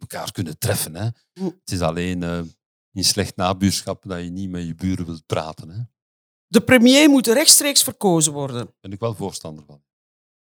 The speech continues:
Speaker 2: Moet het referendum worden ingevoerd?
Speaker 1: Ben ik ook voorstander, is ingevoerd, maar ik denk dat je referendum alleen, eh, zinnig kan organiseren als het ook bindend is.
Speaker 2: Hm.
Speaker 1: Want dan vraag je aan de mensen om een advies te komen uitbrengen en dat vind ik maar niks.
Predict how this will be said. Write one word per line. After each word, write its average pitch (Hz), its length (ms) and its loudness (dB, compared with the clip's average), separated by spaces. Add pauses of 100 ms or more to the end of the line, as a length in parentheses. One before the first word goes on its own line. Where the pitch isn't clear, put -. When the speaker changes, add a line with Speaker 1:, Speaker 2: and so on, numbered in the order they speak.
(160)
Speaker 2:
Moet 254 320 10
het 214 120 -2
referendum 240 640 4
worden 165 300 0
ingevoerd? 143 840 -2 (300)
Speaker 1:
Ben 87 120 -12
ik 85 120 -6
ook 87 160 -4
voorstander, 123 600 -2
is 98 200 -2
ingevoerd, 120 680 -6
maar 98 200 -6
ik 90 100 -16
denk 90 180 -14
dat 85 180 -14
je 85 120 -16
referendum 92 520 -14
alleen, 90 420 -10 (420)
eh, 85 160 -10
zinnig 104 420 -2
kan 90 260 -10
organiseren 85 760 -8
als 104 120 -14
het 95 160 -18
ook 95 240 -16
bindend 87 560 -12
is. - 260 -8 (200)
Speaker 2:
Hm. 165 200 -18
Speaker 1:
Want 92 140 -12
dan 92 240 2
vraag 90 320 -10
je 87 80 -10
aan 87 80 -10
de 87 80 -8
mensen 92 320 -4
om 85 100 -14
een 85 100 -16
advies 76 380 -2
te - 80 -10
komen 92 320 -8
uitbrengen 87 520 -14
en 87 100 -18
dat 85 200 -14
vind 85 160 -12
ik - 120 -20
maar - 100 -20 (160)
niks. - 220 -10